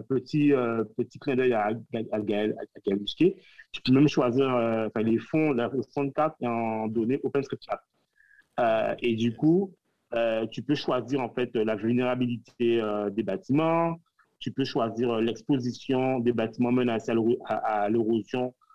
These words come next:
Speaker 1: en deux mille trente, les zones inondables.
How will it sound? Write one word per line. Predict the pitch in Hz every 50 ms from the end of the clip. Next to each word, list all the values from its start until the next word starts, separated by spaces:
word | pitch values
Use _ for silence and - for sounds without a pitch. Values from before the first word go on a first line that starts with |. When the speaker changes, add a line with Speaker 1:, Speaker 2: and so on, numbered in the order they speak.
| _ _ _ -
Speaker 1:
en | 113 104
deux | 104 120 123
mille | 113 117 120 117 -
trente, | - 170 170 165 165 160 165 - _ _ _ _ _ -
les | 98 101
zones | 98 110 117 117
inondables. | 113 113 120 123 127 143 156 165 170 175 180